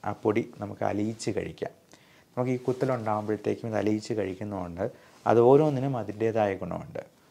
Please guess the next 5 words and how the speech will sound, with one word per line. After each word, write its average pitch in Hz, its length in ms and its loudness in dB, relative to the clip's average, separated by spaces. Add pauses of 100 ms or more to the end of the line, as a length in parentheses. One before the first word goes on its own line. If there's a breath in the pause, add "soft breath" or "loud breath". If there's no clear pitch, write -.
(140 soft breath)
ഒന്നുകൂടി 120 400 2
പറയാം, 101 260 0 (360 loud breath)
ചുക്ക്, 139 500 -2 (320)
കുരുമുളക്, 107 680 0 (380 loud breath)
തൃപ്പലി, 113 540 0